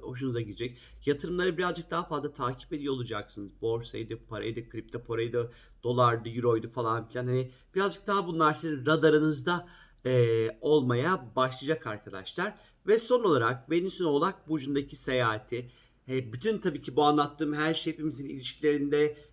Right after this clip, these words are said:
ve hayatta deneyimleyeceği şeyler ama ve lakin Oğlaklar, Yengeçler,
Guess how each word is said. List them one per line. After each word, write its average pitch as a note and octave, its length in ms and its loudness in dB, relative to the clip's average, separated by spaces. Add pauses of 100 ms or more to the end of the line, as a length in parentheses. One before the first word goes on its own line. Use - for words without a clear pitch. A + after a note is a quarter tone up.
(100)
ve C3 80 -2
hayatta C#3 500 2
deneyimleyeceği D3+ 480 4
şeyler F#3+ 440 0 (140)
ama A3 320 4
ve B2 120 4
lakin G#2+ 540 -6 (120)
Oğlaklar, B2 840 -4 (1000)
Yengeçler, A#2 840 -4